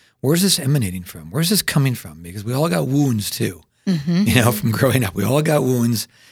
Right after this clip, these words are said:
Speaker 1: in our relationships, past, present, you know, uh, and they'll be there in the future too. But to find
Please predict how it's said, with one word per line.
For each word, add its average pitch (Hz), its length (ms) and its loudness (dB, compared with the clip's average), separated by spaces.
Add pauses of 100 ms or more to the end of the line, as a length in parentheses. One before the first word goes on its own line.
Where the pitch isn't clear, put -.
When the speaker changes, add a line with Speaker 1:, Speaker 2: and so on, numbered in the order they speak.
(100)
Speaker 1:
in 113 80 2
our 117 100 4
relationships, 110 840 0
past, 113 420 0
present, 113 460 -2 (640)
you 101 140 2
know, 107 280 2
uh, 107 320 -4
and 110 160 0
they'll 110 120 0
be 113 140 -4
there 110 180 -2
in 110 80 -4
the 107 60 -6
future 113 420 -6
too. 117 280 -6 (800)
But - 120 -6
to 113 60 0
find 143 540 2